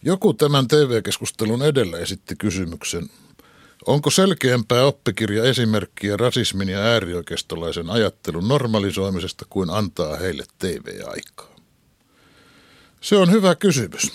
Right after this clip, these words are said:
Ilmeisesti tarkoitettu siten johdattelevaksi, että vastaus on ilmiselvä. Se on, että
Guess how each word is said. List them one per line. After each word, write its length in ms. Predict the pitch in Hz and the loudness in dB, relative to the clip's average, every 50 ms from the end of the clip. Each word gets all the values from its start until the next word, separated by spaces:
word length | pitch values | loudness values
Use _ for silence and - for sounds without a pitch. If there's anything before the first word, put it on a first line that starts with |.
| - - - - - - _ - 139 | -10 -20 -20 -20 -20 -20 _ 0 2
Ilmeisesti 400 | 147 160 151 139 127 - 131 - | 2 4 4 2 2 -2 -6 0
tarkoitettu 600 | - 147 139 131 113 131 120 117 - _ - 131 | 2 2 2 4 0 0 0 0 -4 _ -6 -6
siten 380 | - - 151 135 - 135 120 120 | -2 -2 -4 0 0 2 2 4
johdattelevaksi, 800 | 127 120 113 104 101 _ - 101 98 101 95 101 - - - | 2 2 2 0 -4 _ -6 -4 -4 -2 -4 -4 -6 -6 -10
että 200 | 92 _ - 107 | -10 _ -4 0
vastaus 440 | 101 104 - - _ - - 76 - | 0 0 -2 -4 _ -10 -8 -4 -2
on 120 | 113 113 | 0 0
ilmiselvä. 760 | 117 110 101 90 90 87 - - 82 - - - - _ - _ _ _ _ _ _ _ _ _ _ _ | 0 0 0 -2 -4 -4 -4 -6 -8 -8 -10 -14 -20 _ -20 _ _ _ _ _ _ _ _ _ _ _
Se 180 | - - 104 107 | -6 -2 0 0
on, 140 | 110 107 | 2 0
että 320 | 107 98 _ _ - 104 | 0 -2 _ _ -4 -4